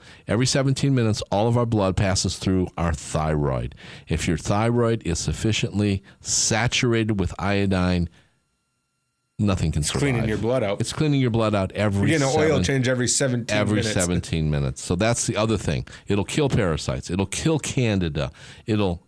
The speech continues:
Speaker 1: it'll kill everything. It's, I can compare it to the chlorine, uh, of a swimming pool.
Speaker 2: Mm-hmm.
Speaker 1: Okay, it is, uh, a strong killer, and we are deficient in iodine, in the, especially in the Great Lakes. But I'd say the whole country is
Speaker 2: Mm-hmm.
Speaker 1: deficient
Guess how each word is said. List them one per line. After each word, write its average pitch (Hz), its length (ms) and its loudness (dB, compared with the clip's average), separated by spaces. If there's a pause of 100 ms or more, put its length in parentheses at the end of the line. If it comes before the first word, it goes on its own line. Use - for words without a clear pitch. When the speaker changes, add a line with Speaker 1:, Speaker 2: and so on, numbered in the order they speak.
(100)
Speaker 1:
it'll 82 160 -2
kill 107 440 0 (380)
everything. 123 460 -2 (200)
It's, 95 160 -2
I 95 160 0
can 107 200 -2
compare 110 300 -2
it 107 80 -4
to 104 80 -2
the - 80 -2
chlorine, 107 640 0 (400)
uh, 78 320 0
of 85 140 -2
a 87 60 0
swimming 80 280 0
pool. - 260 -4
Speaker 2:
Mm-hmm. 104 240 -6 (220)
Speaker 1:
Okay, 76 320 -2 (440)
it 78 160 -2
is, 73 320 -4
uh, 76 360 -4
a - 80 -12
strong 82 320 -2
killer, 85 260 0
and 95 260 0
we 127 200 2
are 110 160 0
deficient 117 600 0 (560)
in 107 220 2
iodine, 98 560 0 (540)
in 87 320 2
the, 80 120 0 (140)
especially 135 380 0
in 127 60 2
the 120 40 2
Great 120 200 0
Lakes. 113 280 0
But 131 140 -2
I'd 165 160 0
say 156 160 0
the 110 100 0
whole 113 220 -2
country 92 540 0
is 85 80 -2
Speaker 2:
Mm-hmm. 98 100 -2
Speaker 1:
deficient 90 420 -2